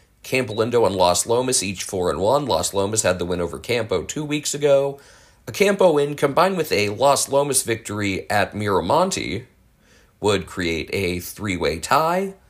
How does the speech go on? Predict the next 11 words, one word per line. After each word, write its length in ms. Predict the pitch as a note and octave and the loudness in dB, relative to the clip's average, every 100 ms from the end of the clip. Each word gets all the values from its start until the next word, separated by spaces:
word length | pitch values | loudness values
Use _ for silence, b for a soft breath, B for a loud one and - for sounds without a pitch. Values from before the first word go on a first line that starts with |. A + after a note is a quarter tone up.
| b b b _ - | b b b _ -4
An 100 | G#2 | 2
Acalanes 680 | B2 A2+ A2+ D3 F3+ A#2+ - | 2 4 2 2 2 0 0
win 360 | F#2+ F2 F#2+ | 0 -2 -4
would 340 | F#2+ F#2+ F2 F2 | 0 0 0 -2
give 220 | G2+ F2+ | -4 -4
the 60 | |
Dons 460 | F#2 F#2+ F2+ F#2 - | 0 4 4 2 -2
the 260 | - - - | -4 -10 -2
outright 500 | B2 C3 G#2+ B2 A#2 | 0 2 2 0 0
league 260 | G2+ G2+ F2+ | -4 -6 -2
title. 520 | A#2 F2+ D2 - - | 0 0 -4 -12 -14